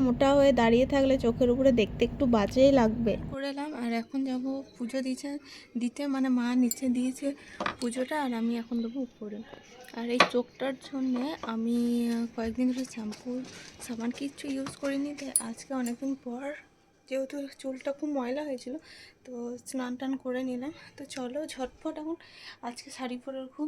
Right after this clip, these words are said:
ইচ্ছে হয়েছে, আজ আবার সোমবার, শিবের মাথায় জলও ঢালবো,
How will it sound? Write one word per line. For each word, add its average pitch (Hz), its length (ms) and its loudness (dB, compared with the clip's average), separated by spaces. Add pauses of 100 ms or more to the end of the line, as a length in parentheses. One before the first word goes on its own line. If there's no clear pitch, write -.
ইচ্ছে 320 240 -10
হয়েছে, 302 300 -4
আজ 294 160 0
আবার 294 140 -2 (100)
সোমবার, 269 420 0 (420)
শিবের 262 300 -4
মাথায় 294 320 2
জলও 220 260 -2 (100)
ঢালবো, 269 280 -4